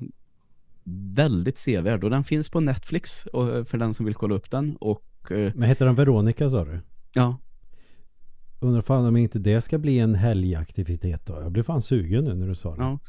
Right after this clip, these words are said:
Speaker 1: Eh, eller Vero, som de kallar den hela tiden.
Speaker 2: <laughs> Ja, jag har en ont i hånan efter mig.
Speaker 1: Ja. Men sen, eh, så är det så här att om man,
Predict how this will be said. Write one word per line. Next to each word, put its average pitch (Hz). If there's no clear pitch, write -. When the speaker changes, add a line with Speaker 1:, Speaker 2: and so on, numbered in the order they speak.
Speaker 1:
Eh, 104
eller 123
Vero, 151
som 113
de 107
kallar 92
den 90
hela 90
tiden. 85
Speaker 2:
<laughs> -
Ja, 117
jag 120
har 139
en 131
ont 127
i 120
hånan 117
efter 117
mig. 127
Speaker 1:
Ja. 98
Men 123
sen, 120
eh, 113
så -
är 110
det 104
så -
här 104
att 101
om 110
man, 110